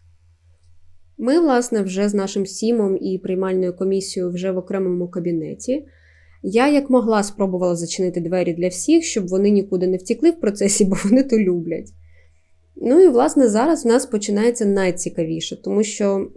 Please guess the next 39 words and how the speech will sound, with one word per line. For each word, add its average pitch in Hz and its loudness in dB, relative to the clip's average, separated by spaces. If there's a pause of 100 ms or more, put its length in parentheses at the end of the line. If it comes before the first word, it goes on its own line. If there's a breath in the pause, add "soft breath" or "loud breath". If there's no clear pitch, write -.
(160)
я 214 0
пропоную 220 2
вам 214 0
не 220 2
просто 269 -2
відбути 202 0
цю 185 -8
подію, 185 -2
знаєте, 220 -2
там 180 -2
посидіти 233 0
і 196 0
зробити 196 -2
вигляд, 240 2
ніби 185 -2
ви 214 0
виступили 185 -4
перед 180 -6
приймальною 180 -2
комісією, 175 -6 (300 loud breath)
а - -8
саме 294 4
відіграти 214 0
цей 165 -6
процес 254 -4
і 196 0
лишити 233 -2
при 196 -4
цьому 220 0
долі 180 -2
шанс 208 -4
на 180 -4
те, 247 0
що 240 -8
ваш 190 -6
сім 240 -2
нікуди 196 -2
не 190 -4
вступить. - -10